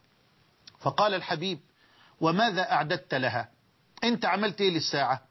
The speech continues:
قال: "ما أعددت لها كثير عمل، إلا أني أحب الله ورسوله." الله أكبر. "والله يا رسول الله ما فيش عمل كتير يعني، ها، والله ما أعددت لها كثير عمل، غير أني أحب الله ورسوله."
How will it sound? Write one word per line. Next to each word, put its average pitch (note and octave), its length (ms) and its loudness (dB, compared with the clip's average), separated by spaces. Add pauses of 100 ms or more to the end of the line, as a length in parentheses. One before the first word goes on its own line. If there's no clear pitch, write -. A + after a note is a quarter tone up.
(360)
قال: A#3 200 4
"ما A3+ 140 0
أعددت G#3+ 360 0
لها A3+ 160 4
كثير G#3+ 360 0
عمل، E3+ 360 2 (460)
إلا A3+ 380 2
أني A3+ 300 0
أحب G#3+ 260 0
الله G3+ 300 2
ورسوله." C#3+ 420 -2 (200)
الله D#3 320 2
أكبر. C3+ 400 -4 (580)
"والله A3 320 4
يا G#3 60 2
رسول F#3+ 260 -2
الله G3+ 120 4
ما F#3+ 100 -2
فيش F#3+ 260 -2
عمل F3+ 240 0
كتير E3 340 0
يعني، D3 380 -2 (520)
ها، F3 220 2
والله G#3+ 400 2
ما G#3+ 120 2
أعددت G3+ 420 0
لها F#3+ 160 4
كثير E3+ 380 0
عمل، C3 320 0
غير G#3 360 2
أني G#3+ 360 -2 (320)
أحب G#3 280 2
الله F3+ 300 2
ورسوله." B2+ 420 -4